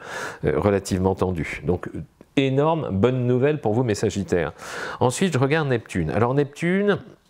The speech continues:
il est en Poisson pendant toute l'année, il va naviguer, euh, dans le troisième décan des Poissons. Donc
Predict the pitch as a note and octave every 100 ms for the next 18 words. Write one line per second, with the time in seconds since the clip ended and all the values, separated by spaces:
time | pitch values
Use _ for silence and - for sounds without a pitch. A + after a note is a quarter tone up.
0 | _ - C#3 C#3+ D#3+ E3+ F3 - - C#3+
1 | D3+ - D3+ C3+ E3 D#3+ A#2+ - B2+ A2+
2 | A2 B2+ G#2+ G2+ G2 F#2 A2 A2+ G2 -
3 | - D2 F#2+ G#2 A2 G#2 F#2+ G#2 F#2+ F2
4 | F2 - B2+ - - - - - B2+ A#2+